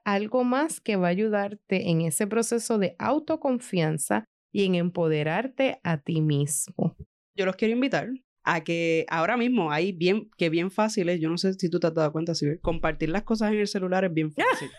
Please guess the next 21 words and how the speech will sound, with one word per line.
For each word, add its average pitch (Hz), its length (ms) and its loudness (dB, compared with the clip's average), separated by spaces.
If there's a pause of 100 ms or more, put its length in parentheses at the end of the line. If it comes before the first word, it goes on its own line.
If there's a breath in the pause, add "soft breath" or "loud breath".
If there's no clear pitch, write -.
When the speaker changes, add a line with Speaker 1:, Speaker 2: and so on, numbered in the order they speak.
Speaker 1:
<laughs> 285 520 2
Lo 208 180 0
hago 214 180 0
todo 175 120 0
el 165 100 0
tiempo. 139 280 -6
<laughs> - 100 -2
Speaker 2:
Así 175 380 0
que 190 400 0
ve 151 280 0
al 165 120 2
botoncito 190 500 0
ahí 180 200 0
de 185 140 2
compartir 160 720 0
y 175 80 0
comparte 156 420 0
este 165 120 -2
episodio 175 400 -2
con 165 460 0
dos, 170 440 2